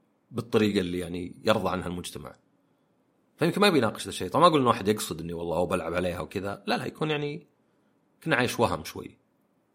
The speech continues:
بدخل علاقة حب كذا زي الأفلام، بس بالأخير،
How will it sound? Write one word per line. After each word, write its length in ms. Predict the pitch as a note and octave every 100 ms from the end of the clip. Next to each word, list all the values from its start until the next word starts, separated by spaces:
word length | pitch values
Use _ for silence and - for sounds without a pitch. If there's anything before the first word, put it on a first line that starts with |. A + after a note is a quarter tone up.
| _ _ _ _ _ _ _ _ _ _ _ _ _
بدخل 540 | - - F#2 - - G#2+
علاقة 380 | G2+ G#2 G#2+ -
حب 280 | - G#2 F2
كذا 160 | - F#2
زي 140 | F#2+
الأفلام، 560 | F#2 - A2 B2 C#3 C3+
بس 140 | -
بالأخير، 560 | A#2+ A2+ A#2+ A2+ -